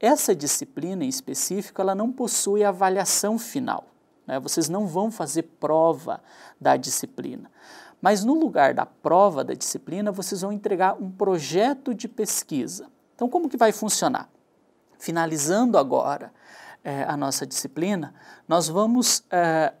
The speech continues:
acessar a unidade dois e vamos fazer uma correção de todas as pré-propostas que vocês enviaram. Fazendo essa correção, nós vamos enviar e-mails individuais pra cada um de vocês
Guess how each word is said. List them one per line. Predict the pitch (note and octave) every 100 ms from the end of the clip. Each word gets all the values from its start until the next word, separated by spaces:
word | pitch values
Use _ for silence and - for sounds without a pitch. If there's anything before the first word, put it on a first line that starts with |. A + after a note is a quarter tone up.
| -
acessar | F3 - F3+ - G3+ B3 B3
a | G#3
unidade | D3+ C#3+ C3 C#3 C#3 -
dois | F#3 E3 G#3 E3+ F3
e |
vamos | F#3 A3 A3
fazer | G#3+ F3+
uma | G#3+ G#3+
correção | G#3 F3 F3 - A3
de | G#3
todas | - - C4 D#4+ D4+ A#3
as | A3+
pré-propostas | - G3 G3+ G3+ F#3+ - D#3 F#3+ F#3+ - F#3+ -
que | F3+
vocês | F3+ - E3+
enviaram. | F3+ F3 G3 E3+ C#3+ C3 C3+ _ - - - - -
Fazendo | - G#3 G3 C#4 E4
essa | - D3+
correção, | D3+ C3 C#3 - F#3+ G3+ -
nós | E3+ E3
vamos | G3+ A3 G3+
enviar | A3 F#3 F3+ D#3+ E3+ -
e-mails | F#3+ F3+ E3 G3 A#3 G#3+ D#3+ - -
individuais | A#3+ E4 B3 F#3 F3+ C#3+ C#3 E3+ G3+ -
pra | F3+
cada | E3+ A3 C#4+ C4+
um | G#3+ G3+
de | C#3+
vocês | B2 C3+ - G#3+ G#3 - -